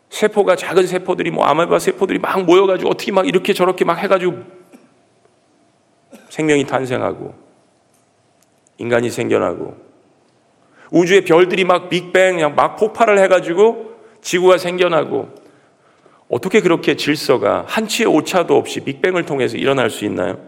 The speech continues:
우연이라고 이야기하잖아요. By, by accident. 여러분, 우리가 예배를 드리면서,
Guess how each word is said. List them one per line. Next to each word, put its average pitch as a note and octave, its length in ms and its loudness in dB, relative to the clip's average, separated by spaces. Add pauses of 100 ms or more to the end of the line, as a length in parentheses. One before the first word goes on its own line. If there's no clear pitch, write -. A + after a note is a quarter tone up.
(340)
우연이라고 G#3+ 640 2
이야기하잖아요. C#3 540 0
By, B2+ 380 2
by C#3+ 200 2
accident. D#3+ 540 -4 (1700)
여러분, B2 420 -2 (460)
우리가 C#3 340 2 (460)
예배를 D#3+ 260 4
드리면서, A2 880 0